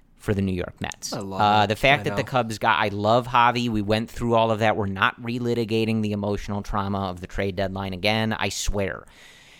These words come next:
Speaker 1: But, man, like,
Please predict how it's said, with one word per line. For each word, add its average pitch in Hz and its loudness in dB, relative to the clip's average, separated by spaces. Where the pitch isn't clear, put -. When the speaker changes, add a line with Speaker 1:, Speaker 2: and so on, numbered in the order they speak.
Speaker 1:
But, 117 0
man, 120 0
like, 110 0